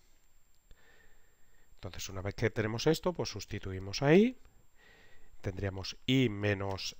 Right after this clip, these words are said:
f de uno, que es cero, igual a f prima de uno, que es uno por x menos uno. Y bueno, esto ya está, uno por x menos uno te queda x menos uno.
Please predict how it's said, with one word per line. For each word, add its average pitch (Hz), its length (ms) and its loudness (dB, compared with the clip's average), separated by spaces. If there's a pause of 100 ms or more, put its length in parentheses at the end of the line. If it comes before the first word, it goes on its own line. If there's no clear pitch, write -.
(160)
f 120 400 2
de 113 400 4
uno, 139 420 2 (180)
que 113 120 -2
es - 160 -4
cero, 113 360 4 (1040)
igual 107 420 2
a 104 140 0
f 104 220 -2
prima 110 340 -2
de 113 140 2
uno, 110 340 -4
que 107 100 -4
es - 160 -6
uno 120 240 -4 (600)
por 95 160 -6
x 101 260 -8
menos 139 380 -2
uno. 175 260 -2 (1120)
Y - 40 -8
bueno, 87 300 -10
esto 104 220 -6
ya 98 100 0
está, 107 300 -2
uno 98 320 -6
por 98 200 -4
x 98 260 -6
menos 101 280 -6
uno 113 140 -6
te - 200 -6
queda 92 400 -2
x - 280 -8
menos 113 280 0
uno. 120 280 0